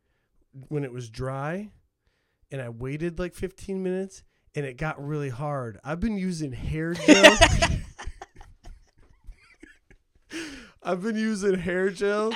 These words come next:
Speaker 1: as shampoo for the past, like, two weeks, dude. <laughs>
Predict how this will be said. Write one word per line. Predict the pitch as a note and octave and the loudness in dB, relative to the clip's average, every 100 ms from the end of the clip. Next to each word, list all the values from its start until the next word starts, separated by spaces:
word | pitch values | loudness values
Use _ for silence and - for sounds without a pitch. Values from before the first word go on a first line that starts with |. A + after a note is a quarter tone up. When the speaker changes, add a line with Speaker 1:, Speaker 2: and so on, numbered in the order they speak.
| - - - | -8 -10 -2
Speaker 1:
as | G3+ G3 | 0 0
shampoo | - G3 G3+ G3+ F#3 G3 A3 A#3 C4 _ _ | 0 0 0 0 2 2 2 -2 -6 _ _
for | - | 0
the | G3 | 0
past, | - F3+ F#3 | 2 0 0
like, | F3 D#3+ C#3 | -2 -6 -6
two | - G#3 | -2 0
weeks, | F#3 F#3+ E3 - - | 0 -4 -6 -8 -10
dude. | D#3 D3 D3 C#3+ - - | -6 -6 -6 -12 -18 -14
<laughs> | D4+ | -14